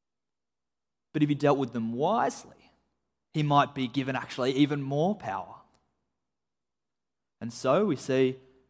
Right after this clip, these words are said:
more persecution starts. Herod puts to death James, the brother of John, one of the sons of thunder.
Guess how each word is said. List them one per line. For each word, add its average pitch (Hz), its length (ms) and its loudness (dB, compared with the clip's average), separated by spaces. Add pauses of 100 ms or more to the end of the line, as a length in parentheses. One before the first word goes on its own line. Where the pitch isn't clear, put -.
(720)
more 117 160 -4
persecution 143 800 -6
starts. - 680 -14 (1500)
Herod 147 340 6 (340)
puts - 320 0
to 156 140 2
death 160 640 2 (180)
James, 147 680 2
the 151 80 0
brother 156 440 6
of 143 140 2
John, 175 460 2
one 160 120 6
of 165 140 0
the 160 80 2
sons 196 600 4
of 170 120 2
thunder. 185 560 2